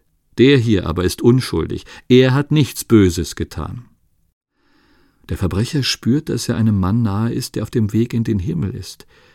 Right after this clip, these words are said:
Und so äußert er eine Bitte. „Denk an mich, wenn du in dein Königreich kommst.“ Und Jesus, der es sich zur Gewohnheit gemacht hat, selbst die, die im Schatten der Gesellschaft leben,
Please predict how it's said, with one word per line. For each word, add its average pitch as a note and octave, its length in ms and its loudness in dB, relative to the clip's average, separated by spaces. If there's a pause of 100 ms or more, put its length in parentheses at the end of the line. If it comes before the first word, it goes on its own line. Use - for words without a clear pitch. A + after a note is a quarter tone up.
(140)
Und A2 160 0
so - 140 4
äußert C3 340 2
er A#2 100 0
eine G#2+ 160 2
Bitte. B2+ 380 -4 (580)
„Denk A2+ 240 6
an F2+ 160 2
mich, F#2 240 0
wenn F2 140 0
du F2 100 0
in E2+ 100 0
dein E2+ 180 -2
Königreich D#2+ 600 -2
kommst.“ - 480 -12 (720)
Und G#2 260 2
Jesus, B2+ 420 2
der A#2 140 2
es A2+ 80 0
sich B2 160 0
zur C3 140 2
Gewohnheit A#2 580 2
gemacht F#2+ 420 2
hat, F#2 100 0
selbst - 340 0
die, D3 180 2
die A#2 140 4
im G#2 100 4
Schatten D3+ 380 -2
der B2 120 2
Gesellschaft A2+ 640 0
leben, G#2 500 2